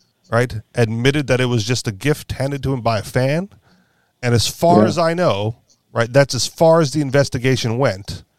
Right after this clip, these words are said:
Speaker 1: right? 'Cause there was clearly no intent to do any harm as it should be, right?
Speaker 2: Yeah,
Speaker 1: Like,
Speaker 2: yeah.
Speaker 1: the justice system got it right in his case. Um, and this is like, this is a foreigner,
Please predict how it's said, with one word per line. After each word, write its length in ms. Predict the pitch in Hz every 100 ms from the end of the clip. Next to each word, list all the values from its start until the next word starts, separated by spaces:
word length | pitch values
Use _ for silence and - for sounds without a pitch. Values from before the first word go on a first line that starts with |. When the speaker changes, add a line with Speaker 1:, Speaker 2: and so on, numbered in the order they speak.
| _ _ _
Speaker 1:
right? 260 | 107 104 139
'Cause 160 | - 107
there 100 | 117
was 120 | 113
clearly 420 | - - 160 151 143
no 280 | 139 139
intent 440 | 120 101 135 123 120
to 260 | 120 - - -
do 220 | 127 120
any 160 | 110
harm 500 | 98 131 101 92 101 98 _ _ _ _ -
as 200 | 117 107
it 100 | 107
should 260 | - 127 101
be, 240 | 82 - _ _ _ _ -
right? 220 | 104 - _ _ _ _ _ -
Speaker 2:
Yeah, 160 | 127 123
Speaker 1:
Like, 200 | 107 -
Speaker 2:
yeah. 180 | - 98
Speaker 1:
the 120 | 90 113
justice 480 | 95 180 - 147
system 380 | - 170 - 123
got 280 | 101 147 135
it 80 | 107
right 520 | 117 139 98 - - _ _ _ -
in 140 | 123
his 280 | 101 135 120
case. 540 | - 82 82 - - - _ - _ _ _ _ -
Um, 400 | 107 101 98 98 _ _ _ _ _ _ _ _
and 120 | 123 123
this 180 | 143
is 180 | 135 110
like, 220 | 120 107 _ _ -
this 160 | 131 120
is 80 |
a 60 | 107
foreigner, 680 | - - - 139 143 160 185